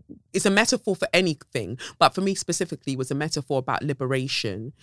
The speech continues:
Right? How do you explain liberation? Literally what I was just talking about there in terms of the, um, occult and whether it's astrology, tarot. Like, how do you explain liberation to people who don't understand what that looks like? Because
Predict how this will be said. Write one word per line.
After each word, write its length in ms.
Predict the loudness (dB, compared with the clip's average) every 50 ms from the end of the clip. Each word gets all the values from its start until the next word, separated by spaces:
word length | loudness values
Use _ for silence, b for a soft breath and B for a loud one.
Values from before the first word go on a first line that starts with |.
| b b b b
Right? 340 | 0 4 6 8 8 8 6
How 600 | 4 4 6 8 10 10 10 8 6 4 0 -2
do 160 | -2 -4 -2 -2
you 100 | -2 -2
explain 480 | -2 -4 -6 -4 -2 -2 0 0 0
liberation? 800 | -2 -2 -2 -2 0 0 0 0 -2 -2 -2 -2 -4 -4 -4 -2
Literally 420 | 0 2 2 4 4 2 2 2 2
what 200 | 4 4 6 6
I 40 |
was 120 | 6 4 2
just 140 | -2 -4 -4
talking 200 | -4 -2 -2 0
about 280 | 2 2 2 2 2
there 100 | 0 0
in 100 | 0 0
terms 360 | -2 -4 -2 -2 -2 -2 -2
of 180 | -2 -4 -4 -6 _ _ -10
the, 320 | -10 -8 -8 -8 -10 -10 -6 -2
um, 340 | -2 -2 -2 -2 -6 -8 -8 -10
occult 500 | -8 -4 0 2 2 2 2 -2 -4 -8 _ -2
and 380 | -2 0 0 -2 -4 -6 -8 -10 -6
whether 340 | -2 0 0 0 0 -2
it's 140 | -2 -2 -2
astrology, 460 | -4 -4 -2 -4 -2 -4 -4 -6 -6
tarot. 220 | -4 0 0 0 0 B B B B B B B
Like, 140 | 6 6 6
how 200 | 8 8 8 8
do 120 | 8 6 2
you 80 | 2
explain 440 | 2 2 2 2 2 2 2 2 2
liberation 540 | 2 2 0 0 0 0 0 0 0 -2 -2
to 100 | -2 -4
people 360 | -8 -8 -8 -4 -2 -2 -2
who 200 | 0 0 -2 -2 -4 _ 6
don't 340 | 8 8 8 6 4 -2 -10 _ 0
understand 640 | 2 2 2 2 0 4 4 6 6 4 2 0 -6 -10 _ _ _ _ _ -16
what 340 | -8 -2 2 2 2 4 4
that 160 | 2 2 0
looks 400 | -2 -4 0 0 0 0 0 -2
like? 180 | 0 -2 -2 -2
Because 380 | -4 -6 -2 -2 -2 -2 -2